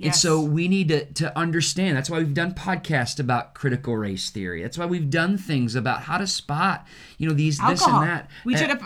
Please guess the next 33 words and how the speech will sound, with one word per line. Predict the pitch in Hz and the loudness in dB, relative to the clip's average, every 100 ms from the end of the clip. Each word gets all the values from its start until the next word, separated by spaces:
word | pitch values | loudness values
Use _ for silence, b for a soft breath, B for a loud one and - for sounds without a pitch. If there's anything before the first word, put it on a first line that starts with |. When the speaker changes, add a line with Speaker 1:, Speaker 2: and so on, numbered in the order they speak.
| 220 | -4
Speaker 2:
podcast | 269 254 285 285 294 | 0 0 0 -6 -4
on | |
alcohol. | 285 330 330 | -2 -2 -2
We | 220 | -2
did | 220 233 | -2 -2
a | |
Speaker 1:
all | - | 0
that. | 247 180 | 0 0
Speaker 2:
podcast | 285 - 254 | -2 -2 -4
on | |
entertainment. | 214 262 254 247 247 370 330 - | -4 -4 -4 -6 -6 -4 -6 -6
I | 208 | -4
mean, | 220 - | -4 -4
all | 226 285 | -4 -4
these | 277 285 - | -2 -4 -4
things | 262 277 262 | -4 -4 -4
that | - | -12
seek | - - 254 - - b b b b b | -12 -8 -8 -10 -18 b b b b b
Speaker 1:
And | 190 | 2
we | 208 | 4
need | |
to | 196 | 4
Speaker 2:
to, | |
Speaker 1:
understand | 190 180 240 147 | 4 2 -2 -2
Speaker 2:
to, | 151 208 | -2 -4
to | 269 | -6
en-, | - 247 - | -4 -6 -2
enslave | 233 202 220 277 381 | -2 -2 -4 -2 0
our | 190 | -2
children. | 339 427 - 170 | -2 -4 -4 -4
I | 147 | 0
mean, | |
Speaker 1:
the-, | 143 | 2